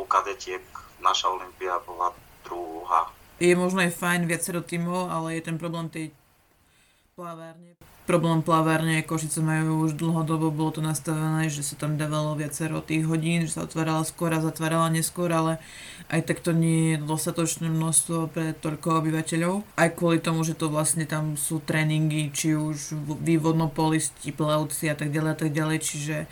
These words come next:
Speaker 2: asi by to bylo možno jednu tréningovú v úvodzovkách halu na plávanie, respektíve tréningové kúpalisko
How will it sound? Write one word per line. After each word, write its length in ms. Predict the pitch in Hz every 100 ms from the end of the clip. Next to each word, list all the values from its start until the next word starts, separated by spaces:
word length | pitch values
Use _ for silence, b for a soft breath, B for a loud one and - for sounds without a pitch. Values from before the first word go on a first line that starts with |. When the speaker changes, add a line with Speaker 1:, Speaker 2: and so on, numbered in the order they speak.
| B B B B
Speaker 2:
asi 160 | 151 165
by 80 | 156
to 80 | 160
bylo 160 | 160
možno 320 | 160 160 160 160
jednu 320 | 160 151 160
tréningovú 560 | 160 165 165 165 165
v 100 | 160 160 165
úvodzovkách 480 | 165 160 156 170 165
halu 240 | 160 160
na 160 | 160 156
plávanie, 640 | 160 156 160 156 156 156
respektíve 480 | 151 - 147 143 143
tréningové 480 | 151 156 151 151 151
kúpalisko 560 | 151 147 151 - 160